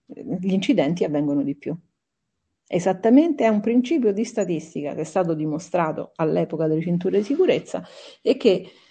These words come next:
è dimostrato appunto dai dati che arrivano dai paesi, per esempio, del nord Europa, dove sono molto spregiudicati con l'educazione sessuale a scuola, la contraccezione, dove gli aborti dei minorenni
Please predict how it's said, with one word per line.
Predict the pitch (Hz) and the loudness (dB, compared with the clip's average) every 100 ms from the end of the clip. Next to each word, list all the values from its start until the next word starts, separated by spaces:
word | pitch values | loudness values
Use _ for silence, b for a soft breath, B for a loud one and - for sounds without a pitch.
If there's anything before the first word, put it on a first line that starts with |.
| B B | B B
è | 208 196 | -2 0
dimostrato | 196 226 294 - 190 135 160 | 2 6 6 4 -2 -2 0
appunto | 208 208 220 180 175 | -2 -2 0 0 2
dai | 160 202 | 4 4
dati | 190 165 165 220 | 4 2 2 2
che | 208 | 2
arrivano | 170 190 208 165 156 | 2 2 2 0 0
dai | 156 | 0
paesi, | 160 190 214 185 | 4 4 4 2
per | 147 | -2
esempio, | 156 202 196 185 | -2 -2 -2 0
del | 160 165 | -2 0
nord | 185 175 196 | 0 0 2
Europa, | 233 165 156 180 247 - B B B | 4 4 4 2 -2 -6 B B B
dove | - 170 165 | -4 -2 0
sono | 180 170 | 0 0
molto | 170 202 - | 0 -2 -4
spregiudicati | 180 - 175 175 160 156 190 170 151 | -6 -4 -4 -2 -4 -2 0 0 0
con | 160 156 | -2 -2
l'educazione | 151 156 156 - 185 165 | -2 -4 -6 -4 -2 -2
sessuale | 156 143 - 175 170 156 | -4 -10 -4 0 0 0
a | |
scuola, | 160 - 165 170 156 | -6 -4 0 0 0
la | 151 143 | -4 -6
contraccezione, | 165 175 190 185 311 - 160 151 170 190 | -10 -6 -6 -6 -10 -6 -4 -4 -2 -2
dove | 175 156 | 0 0
gli | 165 | 0
aborti | 170 175 165 - 160 | 2 2 0 -4 -10
dei | 156 175 | -4 0
minorenni | 202 294 165 151 180 226 262 | 2 2 2 2 2 2 0